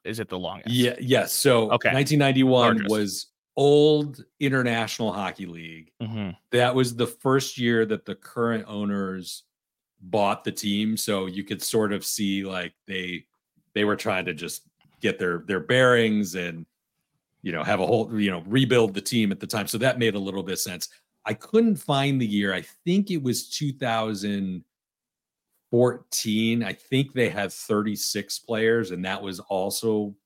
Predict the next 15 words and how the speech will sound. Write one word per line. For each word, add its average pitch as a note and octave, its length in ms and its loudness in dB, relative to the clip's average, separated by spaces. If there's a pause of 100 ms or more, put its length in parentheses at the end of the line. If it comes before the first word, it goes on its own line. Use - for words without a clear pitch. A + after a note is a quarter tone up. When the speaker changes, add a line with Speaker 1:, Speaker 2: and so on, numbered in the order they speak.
(160)
Speaker 2:
kind G#2 180 0
of G2 80 -2
a G2 60 2
rebuild. G#2 800 -2 (240)
Speaker 1:
Mm-hmm. C3 240 0
Speaker 2:
But, F#2 300 2 (200)
you A2+ 120 2
know, G#2 120 2
it, - 120 -6
it's - 480 -2
just, C#3+ 300 2
it's A2+ 140 -2
just C#3 220 0
wacky. A2+ 480 2
Like, G2+ 280 -2